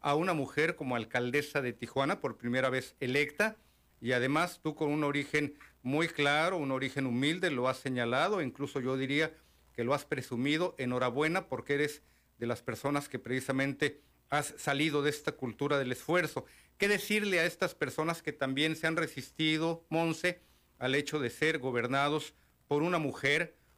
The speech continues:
por una mujer de una etnia que incluso tiene orígenes muy claros y que hoy en día, bueno, pues hasta, eh, te vas a encargar de los destinos de esta frontera, Monse?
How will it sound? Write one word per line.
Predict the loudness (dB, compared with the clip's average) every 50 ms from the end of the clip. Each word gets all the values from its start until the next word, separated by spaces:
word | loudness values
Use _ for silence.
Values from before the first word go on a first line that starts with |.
| _ _
por | -4 -2 0
una | 0 0 2
mujer | 0 0 0 0 0 0 2
de | 2 0
una | 0 0 0 2 2 4
etnia | 2 2 0 0 0 0 0 0
que | -2 -2
incluso | -4 -4 -4 -4 -6 -4 -6 -6
tiene | -4 -4 -2 -2 -2 -4 -4 -4
orígenes | -4 -2 -2 -2 -2 -2 -2 -2 -2
muy | -2 -2 -2 -2 -2
claros | 0 2 2 4 4 2 2 0 -4 -8 -16 _ _ _ _ _ _
y | -10 -6
que | -2 0
hoy | 2 2 2
en | 2 0 0
día, | 0 2 2 2
bueno, | 2 0 0 0 -2 -2 -4
pues | -4 -6 -6 -6
hasta, | -6 -8 -8 -6 -2 0 0 0 0 -2
eh, | -4 -2 -2 -2 -2 -4
te | -4 -2
vas | -2 0 0 0
a | -2
encargar | -2 0 0 0 2 2 2 2 2 0 -4 -10 _ _ _ _ _ -4
de | -2 -2
los | 0 0 -2
destinos | -4 -6 -4 -2 -2 0 0 0
de | -2
esta | -2 -2 -4 -4
frontera, | -4 -2 -2 -2 -2 0 0 0 0 0
Monse? | 0 -2 -2 -4 -6 -8 -12 -16